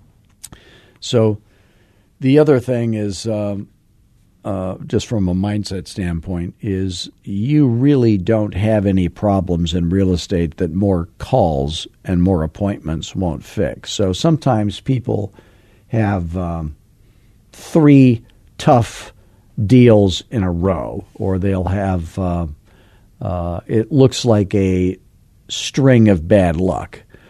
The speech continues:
Uh, the truth is, if you're scheduling five listing appointments a week, that won't be the case. Uh, the guy that schedule, or the coaching student that schedules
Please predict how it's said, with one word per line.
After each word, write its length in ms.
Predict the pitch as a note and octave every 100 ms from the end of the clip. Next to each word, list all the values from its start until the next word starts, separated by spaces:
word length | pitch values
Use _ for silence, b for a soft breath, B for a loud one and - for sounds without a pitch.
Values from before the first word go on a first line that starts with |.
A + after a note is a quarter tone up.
| b b -
Uh, 420 | F2+ F2 E2+ D#2+ - -
the 140 | G2+ G#2
truth 460 | - D3+ C#3+ A#2+
is, 500 | G#2+ F#2 F2+ F2+ - _ b b b
if 160 | A2
you're 100 | A2+
scheduling 640 | G#2 - D3+ A#2+ A#2+ A2 G2
five 360 | - A2 G#2+ G#2
listing 320 | G2+ A#2 F#2+
appointments 500 | E2 A2 G2 F#2+ -
a 60 |
week, 480 | E2+ F#2 G2+ A2 - _ -
that 300 | F#2+ G2+ E2
won't 300 | F#2+ G2 G2+
be 100 | G#2
the 120 | F2+ F#2
case. 520 | G2 F#2 G2+ - - b b b b b -
Uh, 400 | F2+ E2+ E2+ F2+ -
the 160 | G2+ F#2+
guy 380 | G#2+ G2+ A2
that 200 | G2+ F#2+ F2
schedule, 600 | - A2 G2+ F#2 F2+ G2
or 200 | F#2+ F2
the 340 | F2+ F2 F2+ - -
coaching 380 | - A#2 G2+ G#2
student 560 | F2+ - G2+ F#2+ F#2 - b b b
that 160 | A2 F#2
schedules 680 | - A#2 G2+ F#2+ F#2 F#2